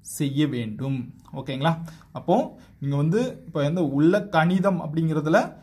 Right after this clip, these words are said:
நம்ம வஞ்சனை செய்ய வேண்டும் என்பதும் அறுபத்தி நான்கு, கும்பகம் செய்ய வேண்டியதும் அறுபத்தி நாலு அப்படின்னு சொல்லிட்டு இந்த பூரகம், கும்பகம், ரேசகம், வஞ்சனை அப்படிங்கிறதுக்கான பதினாறு, அறுபத்தி நாலு, முப்பத்தி ரெண்டு, அறுபத்தி நாலு அப்படிங்கிற கணிதமும்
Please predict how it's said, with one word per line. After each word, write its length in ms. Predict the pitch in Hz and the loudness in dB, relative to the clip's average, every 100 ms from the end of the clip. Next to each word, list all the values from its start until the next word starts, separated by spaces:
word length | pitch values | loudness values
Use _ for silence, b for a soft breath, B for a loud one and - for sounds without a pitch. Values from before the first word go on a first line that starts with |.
| B - | B -6
நம்ம 180 | 139 | -2
வஞ்சனை 600 | 135 147 185 202 226 233 | 2 4 4 2 0 -2
செய்ய 300 | 220 202 196 | 0 0 2
வேண்டும் 320 | 185 190 185 160 | 2 2 2 0
என்பதும் 380 | 160 175 247 - | 0 0 -2 -6
அறுபத்தி 500 | - 156 175 - 190 | -2 0 0 0 -2
நான்கு, 480 | 170 156 156 143 175 160 - - B - | 0 2 2 4 6 6 2 -12 B -4
கும்பகம் 360 | 170 175 196 | 2 4 2
செய்ய 220 | 190 180 175 | 2 0 0
வேண்டியதும் 420 | 170 170 156 - | 0 2 0 -4
அறுபத்தி 420 | - 147 160 156 | -6 -4 -4 -2
நாலு 320 | 135 143 143 | 0 2 0
அப்படின்னு 320 | 143 147 185 156 | -2 -2 -2 -2
சொல்லிட்டு 260 | 131 165 254 - B B | -6 -4 -4 -8 B B
இந்த 360 | 139 160 185 226 | 0 2 2 0
பூரகம், 560 | - 175 196 190 214 | 0 0 4 4 2
கும்பகம், 380 | 202 175 185 208 | -2 -2 -2 0
ரேசகம், 420 | 165 165 170 220 | 2 2 2 0
வஞ்சனை 480 | 175 160 170 180 175 | 2 4 4 4 2
அப்படிங்கிறதுக்கான 880 | 135 156 160 143 147 151 175 - - | 0 -2 -2 -2 0 2 2 0 -4
பதினாறு, 460 | 139 156 175 202 208 | -2 4 6 4 4
அறுபத்தி 300 | 165 175 185 | 0 0 0
நாலு, 120 | 180 | 0
முப்பத்தி 260 | 165 175 | 0 -2
ரெண்டு, 140 | 175 202 | -2 0
அறுபத்தி 320 | 160 160 165 | 0 2 4
நாலு 160 | 160 160 | 4 4
அப்படிங்கிற 420 | 139 160 143 170 - B B - | 0 0 2 2 0 B B -6
கணிதமும் 580 | 151 160 180 196 208 | 0 2 2 0 -4